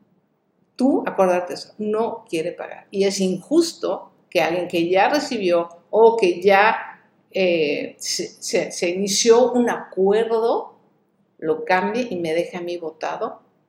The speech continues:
porque mi trabajo y mi tiempo vale. Se escucha perfecto. Oh, hola, Ana, otra alumna de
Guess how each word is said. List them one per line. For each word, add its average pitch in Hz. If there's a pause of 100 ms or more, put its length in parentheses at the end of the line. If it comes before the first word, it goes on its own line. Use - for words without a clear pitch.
(140)
porque -
mi -
trabajo 160
y -
mi 165
tiempo -
vale. 165 (760)
Se -
escucha 208
perfecto. 196
Oh, 269
hola, 262
Ana, 247
otra 196
alumna 214
de 160